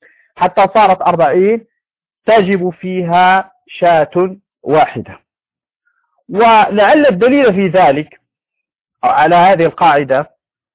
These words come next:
أن السعاة الذين كانوا يخرجون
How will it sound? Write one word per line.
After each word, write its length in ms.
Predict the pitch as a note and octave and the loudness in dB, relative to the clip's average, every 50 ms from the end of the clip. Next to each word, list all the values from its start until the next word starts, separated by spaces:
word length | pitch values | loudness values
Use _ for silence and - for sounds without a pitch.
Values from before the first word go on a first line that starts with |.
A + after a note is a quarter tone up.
| _ _ _ _ _ _ _ _ _ _ _ _ - | _ _ _ _ _ _ _ _ _ _ _ _ -4
أن 180 | G#3+ A#3+ A#3+ B3+ | -2 0 0 0
السعاة 960 | A#3+ A#3+ - - B3 A#3 G#3 A#3+ C#4+ D4 B3+ - - G#3 G3 G3 G3 - - _ - D3+ | -2 -2 -4 -2 -2 0 2 2 2 2 2 2 2 2 2 0 0 -4 -10 _ -8 -4
الذين 420 | E3+ F3+ G3 G3 A#3 B3+ A3+ A#3 | -2 -2 -2 0 0 0 0 -2
كانوا 380 | A3 - B3 B3+ A#3+ A3+ G#3+ G#3 | 0 0 0 0 0 0 0 -2
يخرجون 760 | A3 - - F#3 F#3+ F#3+ E3 G3 G#3+ F#3+ E3 D#3+ D#3 D3+ | -2 -2 -4 -6 -6 -6 -6 -6 -6 -4 -2 -2 0 0